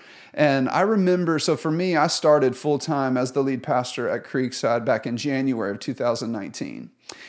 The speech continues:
And I remember just that season where we were prepping and planning for all of these things. So we had a ton of money that we needed to raise. I was going to, like, church plant schooling through, like, Stadia, through our local network. I mean, I was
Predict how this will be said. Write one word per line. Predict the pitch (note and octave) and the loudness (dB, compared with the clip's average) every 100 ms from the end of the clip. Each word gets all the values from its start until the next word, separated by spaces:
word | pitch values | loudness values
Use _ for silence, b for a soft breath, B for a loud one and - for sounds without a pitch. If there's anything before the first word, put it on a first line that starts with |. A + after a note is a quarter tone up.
| B | B
And | D3 | 4
I | |
remember | E3 D#3 F3+ G3 | 6 6 6 6
just | F3 E3 | 4 2
that | C#3 - | 0 0
season | - D#3+ D3+ C#3+ C#3 C3 | -2 0 0 0 0 2
where | C3 C3 B2+ B2 B B | 2 4 2 -2 B B
we | - D#3+ | 0 2
were | D#3 | 2
prepping | - - D#3 D#3 D#3+ D#3+ | 0 2 2 2 0 0
and | B2+ | -2
planning | - - C#3 C#3 C#3+ C#3+ | -2 -2 -2 0 0 -2
for | C#3+ C3+ A#2+ - | -4 -2 -2 0
all | B2+ D3+ | 2 4
of | C3+ | 2
these | A#2+ - | -2 -6
things. | G2+ D#2+ C3 | -8 -10 -6
So | - | -4
we | C3 D#3 | -2 0
had | D#3+ C3+ A2 | 2 0 0
a | - | -6
ton | - - F3 D#3 C#3+ | -12 -8 -4 -2 -2
of | A#2+ | -4
money | C3 C#3 D#3 E3 D#3+ B B B - | -2 -2 0 -2 -4 B B B -2
that | C3 | 2
we | C#3+ | 2
needed | D3 C#3+ C3 | 2 0 2
to | C3 | 2
raise. | C3 C3+ C#3 C3+ - - _ _ _ _ - | 4 4 2 -2 -8 -12 _ _ _ _ -4
I | B2+ | -2
was | D#3+ C3+ | 0 2
going | D3 C3+ B2 | 2 2 0
to, | C#3+ | 0
like, | C3 A#2+ - | 2 2 0
church | - E3 A#2 - | -4 -4 -4 -4
plant | - C#3 - | -4 -4 -4
schooling | - - D#3+ D3+ D3 D3 D3 | -6 0 2 2 2 0 -2
through, | C3+ B2+ | -2 -2
like, | A2 G2 | -2 -4
Stadia, | - - D3 D3 C#3+ C#3+ C#3 C3+ | -6 -2 0 2 2 2 2 0
through | C3+ A#2+ | -4 -2
our | A2 | 0
local | A2+ D3 D3 D3 | 2 0 0 -2
network. | C#3 B2+ C3+ B2+ A#2+ | -2 -2 0 -2 -2
I | |
mean, | B2 A#2+ | -4 0
I | B2+ | 2
was | C#3+ B2 - | 2 0 -2